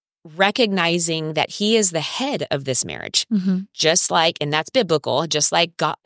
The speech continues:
Speaker 1: Jesus is the head of the church,
Speaker 2: Mm-hmm.
Speaker 1: Philip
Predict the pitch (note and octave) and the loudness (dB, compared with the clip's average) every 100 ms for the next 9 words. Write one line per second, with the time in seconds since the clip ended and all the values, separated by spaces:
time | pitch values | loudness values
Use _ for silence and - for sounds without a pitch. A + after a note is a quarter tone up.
0 | E3 F#3+ G3+ F#3+ F#3 F#3 D#3 D#3+ D3 F3+ | -2 0 2 2 0 2 0 -2 -2 0
1 | F#3+ F#3 E3+ - D4 D#3+ - - - G#3 | 2 0 2 0 2 0 0 -2 -2 -2
2 | F#3+ G3 G3 _ _ _ _ _ _ _ | 0 -2 -6 _ _ _ _ _ _ _
3 | _ _ - B3+ B3+ F#3+ | _ _ 0 4 4 4